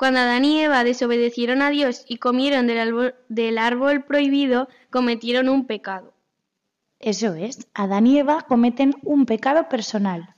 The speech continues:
Speaker 2: pero este pecado afecta a la naturaleza humana, que transmitirán en un estado caído. Es un pecado que será transmitido a toda la humanidad, a todos los hombres. Ese pecado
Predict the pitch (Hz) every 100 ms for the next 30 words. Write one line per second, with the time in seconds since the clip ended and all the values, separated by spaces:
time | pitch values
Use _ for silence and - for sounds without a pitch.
0 | _ _ _ _ - 311 320 330 254 302
1 | 311 311 320 - 294 - 330 339 262 247
2 | 226 214 214 202 180 185 - 180 285 294
3 | 208 - _ _ _ _ _ _ _ _
4 | - 302 254 262 277 254 285 294 330 381
5 | _ _ - 233 220 202 202 285 311 370
6 | 370 233 202 190 165 170 _ _ _ _
7 | _ - 196 247 247 254 277 302 285 254
8 | 233 233 247 254 269 262 294 302 370 -
9 | - _ _ _ - 196 196 - 349 370
10 | 320 302 294 277 254 196 180 - 233 233
11 | 330 330 302 - 202 175 175 175 - _
12 | _ _ _ _ _ _ _ 196 220 220
13 | 233 294 294 277 349